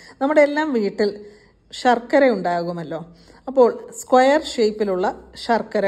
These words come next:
കിട്ടും വാങ്ങാനായിട്ട്. അങ്ങനെയുള്ള സ്ക്വയർ ഷേപ്പിലുള്ള ശർക്കര നാളെ രാവിലെ ഒരു പ്ലേറ്റ് എടുത്തിട്ട് നമ്മുടെ വീടിന്, വീടിൻ്റെ ഫ്രണ്ട് ഡോറിന് പുറത്തായിട്ട് വെക്കണം. ഇത് ഒരു അരമണിക്കൂർ നേരം രാവിലെ വെച്ചാൽ മതി.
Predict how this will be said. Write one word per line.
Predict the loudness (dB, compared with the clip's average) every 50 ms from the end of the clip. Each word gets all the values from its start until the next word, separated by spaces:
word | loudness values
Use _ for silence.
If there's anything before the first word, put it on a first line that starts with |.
| -2
കിട്ടും | -4 -6 -6 -6 -6 -6 -4 -6
വാങ്ങാനായിട്ട്. | -6 -6 -6 -6 -6 -8 -8 -10 -14 -14 -12 -12 -12 -12 -16 _ -20 -20 -20 _ _ _ -4
അങ്ങനെയുള്ള | -2 0 2 2 2 0 0 0 0 0 -2 -2 -4 -10
സ്ക്വയർ | -10 -4 -2 0 2 2 0 0 -2 -6 -8
ഷേപ്പിലുള്ള | -6 -6 -6 -6 -6 -6 -4 -4 -4 -2 -2 -2 -2 -4 -6
ശർക്കര | -6 -6 -6 -8 -6 -6 -4 -4 -4 -6 -8 -10 -8 -6
നാളെ | -2 0 0 2 0 0 -2
രാവിലെ | -2 -4 -4 -4 -4 -4 -4 -6 -6 -6 -6 -6 -10 -14 -20 -20 -8 _ -4
ഒരു | -2 -2 -2 -2
പ്ലേറ്റ് | -2 0 0 -2 -2 -2 -4 -4
എടുത്തിട്ട് | -4 -6 -8 -12 -14 -10 -6 -6 -6 -6 -6 -8 -10
നമ്മുടെ | -8 -6 -6 -6 -6 -6
വീടിന്, | -6 -6 -6 -6 -4 -4 -4 -4 -4 -6 -12 -20 -20 -12 -8 -4
വീടിൻ്റെ | -2 -2 0 0 0 0 0 -2 -2
ഫ്രണ്ട് | -4 -4 -2 -2 0 0 0
ഡോറിന് | 0 0 -2 -2 -4 -4 -6 -6 -4
പുറത്തായിട്ട് | -2 0 0 0 0 0 0 0 0 0 -4 -4 -2 0 2 2
വെക്കണം. | 2 0 -2 -6 -8 -8 -10 -10 -8 -4 -2
ഇത് | -2 -2 0 0 -2
ഒരു | 0 0 0 0
അരമണിക്കൂർ | 2 2 2 2 0 -2 -4 -4 -4 -2 -2 -2 -2 -4 -8
നേരം | -6 -6 -6 -6 -6 -4 -4
രാവിലെ | -2 -2 -2 -4 -4 -4 -4 -2 -2 -2
വെച്ചാൽ | -2 -2 -2 -2 -2 -2 -2 -6
മതി. | -12 -14 -14 -16